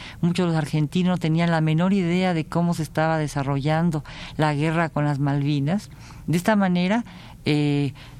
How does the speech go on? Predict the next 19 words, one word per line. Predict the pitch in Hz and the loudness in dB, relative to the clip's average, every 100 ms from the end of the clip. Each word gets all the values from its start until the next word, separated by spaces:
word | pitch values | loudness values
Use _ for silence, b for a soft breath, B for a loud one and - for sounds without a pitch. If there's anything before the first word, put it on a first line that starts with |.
| - | -8
eh, | 110 | -4
pero | 117 139 | 0 2
de | 139 | 2
una | 147 | 2
ma-, | 135 - | 0 -2
de, | 110 131 | -2 -2
de, | 117 120 120 117 - | 0 0 -2 -4 -6
en | - 139 | -2 2
un | 170 175 | 4 2
contexto | 165 156 170 175 - | 2 0 0 -2 -2
excesivamente | 160 131 - 143 - 208 226 196 180 175 180 175 160 | -2 -4 -4 -4 -2 0 2 2 2 2 0 0 0
amplificado, | 147 147 147 - 147 - 160 175 | 0 2 0 0 -2 2 2 2
desgraciadamente | 165 151 143 180 170 170 175 175 | 2 0 0 0 2 2 0 0
muchísimo | 156 156 156 147 151 | 0 0 -2 0 0
más | 151 175 | 2 2
amplificado | 180 156 151 139 143 160 156 156 | 2 0 -2 -2 -2 0 2 0
que | 147 | -2
las | 135 139 | -2 0
Malvinas, | 143 139 139 151 180 202 269 | 0 0 0 0 2 2 0